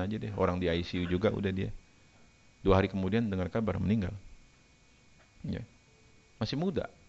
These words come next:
Karena kita tidak pernah tahu kapan kematian itu datang. Ya, makanya kita mengisi, mengisi, mengisi. Dan ini kita punya, ini kan kita kalau menurut Rasulullah nih ada lima periodenya ini dalam umur Islam ini kita periode akhir zaman ya ini.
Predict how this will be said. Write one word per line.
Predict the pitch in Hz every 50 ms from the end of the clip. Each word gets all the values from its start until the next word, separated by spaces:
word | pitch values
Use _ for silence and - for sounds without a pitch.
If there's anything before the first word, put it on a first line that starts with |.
| - - - - - - - - - - - - - - - - -
Karena | 151 160 165
kita | 165 175 175 180 160
tidak | - 117 98 87 -
pernah | - 101 98 95
tahu | - 147 151 143 117 104 98 95 - -
kapan | - 98 - 101 98 101
kematian | 98 95 92 92 87 - 92 95
itu | 98 92 - 92
datang. | 95 92 90 - 101 98 95 95 98 - - - 190 190 170 - - - - - - -
Ya, | - 98
makanya | 95 87 85 98 104 110
kita | 107 98 - 113 107
mengisi, | 98 92 95 101 101 - - 92 80 - -
mengisi, | - - 87 87 90 - - 98
mengisi. | 87 90 87 85 87 - - 139 147 - - - - - - - - - - -
Dan | - 87 90 92
ini | 110 117 113
kita | - - 120 110
punya, | - - - 92 92 90 85 80 - -
ini | - 98 95
kan | - 110 107 -
kita | 98 98 120 117 110 98 - -
kalau | - - 87 87
menurut | 87 90 90 90 90 90 -
Rasulullah | - 101 90 85 - - 98 101 101
nih | 104 117 123 120 117 - -
ada | 85 90 90
lima | 92 95 87 92 98 -
periodenya | - - 98 90 92 92 90 90 92 90 90 90 92
ini | 123 151 - - -
dalam | - 92 87 87 85 - - - - - - - - -
umur | - 92 92 92 92
Islam | 92 90 - 107 120
ini | 139 -
kita | 110 98 135 135
periode | - - - 98 95 92 92 85
akhir | 87 87 95 -
zaman | 87 90 92 95 117 120
ya | 98 92
ini. | 101 107 98 87